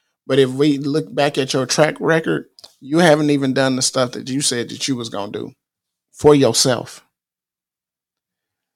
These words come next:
But it says, "A person with good sense is respected."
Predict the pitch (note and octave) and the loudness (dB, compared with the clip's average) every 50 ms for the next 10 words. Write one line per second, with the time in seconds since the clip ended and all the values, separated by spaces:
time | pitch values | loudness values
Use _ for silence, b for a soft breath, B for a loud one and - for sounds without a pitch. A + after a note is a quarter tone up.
0 | _ _ _ _ - D#3+ E3+ E3+ - - D#3 D3+ C#3+ - C3 - - F#3+ B3 - | _ _ _ _ -2 0 2 2 2 2 2 2 2 -2 -2 0 0 2 2 2
1 | - A#3+ - D#3+ D3 C3+ A#2+ A#2 C#3+ D3+ D3+ E3 E3 - - - C#3+ A#2+ A2+ A2 | 0 -2 -2 -2 -2 -2 -2 -4 -2 -2 -2 -2 0 -2 -4 -4 -4 -4 -6 -6
2 | - - - - - - - _ _ _ _ _ _ _ _ _ C3 B2+ A#2 A2 | -8 -10 -10 -12 -12 -12 -16 _ _ _ _ _ _ _ _ _ -6 -6 -6 -6
3 | A2 A2 - - - B2+ A2 A#2 - - - - | -4 -4 -4 -4 -4 -6 -8 -8 -10 -16 -20 -20